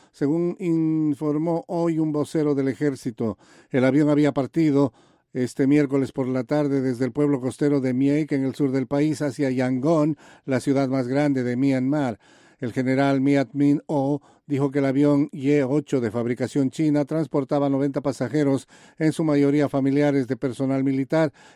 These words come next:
y catorce tripulantes cuando desapareció. El avión militar desapareció perdiendo contacto.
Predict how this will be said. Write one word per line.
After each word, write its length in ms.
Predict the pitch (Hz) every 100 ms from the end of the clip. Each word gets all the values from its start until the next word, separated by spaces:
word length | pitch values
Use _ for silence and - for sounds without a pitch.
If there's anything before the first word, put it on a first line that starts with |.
| -
y 120 | 120
catorce 580 | 135 123 160 156 - 143
tripulantes 920 | - 165 - 143 139 156 151 156 139
cuando 440 | 147 135 135 139
desapareció. 1040 | 131 147 139 143 131 143 135 - 160 147 110 _ _ _ _ _ _ _ _ _ _ _ -
El 220 | 131 123
avión 260 | 127 143 143
militar 540 | 127 123 147 147 135 _ _ _
desapareció 680 | 131 113 113 127 120 151 151
perdiendo 640 | 135 117 127 127 127 120
contacto. 640 | 120 120 110 101 _ 101